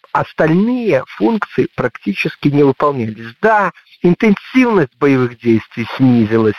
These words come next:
но мы никогда не можем сказать, что эти боевые действия, э, исчезли, остановились. Нет. Э, телебоенные вспышки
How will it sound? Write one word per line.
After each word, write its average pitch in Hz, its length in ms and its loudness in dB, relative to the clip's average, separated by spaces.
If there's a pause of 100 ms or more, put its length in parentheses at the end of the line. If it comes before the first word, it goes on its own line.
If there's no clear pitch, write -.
(100)
но 120 360 0
мы 113 200 -2
никогда 120 520 -2
не 123 220 -10
можем 127 400 -4
сказать, 135 500 -2 (540)
что 131 500 0
эти 143 240 -4
боевые 135 560 0
действия, 143 560 0 (320)
э, 123 200 -2
исчезли, 147 960 0
остановились. 156 1000 -2
Нет. 185 340 2 (480)
Э, 113 380 0 (180)
телебоенные 160 720 2
вспышки - 580 -2